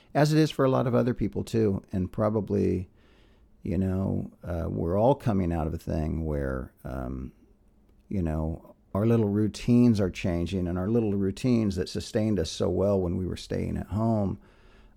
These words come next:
um, you know, might not be as productive for us or useful moving ahead. And so we might be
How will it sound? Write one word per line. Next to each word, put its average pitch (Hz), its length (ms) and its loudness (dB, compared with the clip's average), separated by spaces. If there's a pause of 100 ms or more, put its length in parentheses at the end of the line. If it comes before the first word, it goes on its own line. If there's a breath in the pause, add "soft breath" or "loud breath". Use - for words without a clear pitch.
(160)
um, 82 640 -2
you 151 140 2
know, 139 100 4
might 131 200 4
not 131 200 0
be 110 240 2
as 95 460 2 (1400 soft breath)
productive 101 580 2
for 92 260 2
us 87 120 -4
or 95 80 0
useful 98 460 0
moving 87 320 0
ahead. 104 480 4
And 98 100 0
so 104 160 -2
we 101 120 2
might 98 340 -2
be 90 280 -2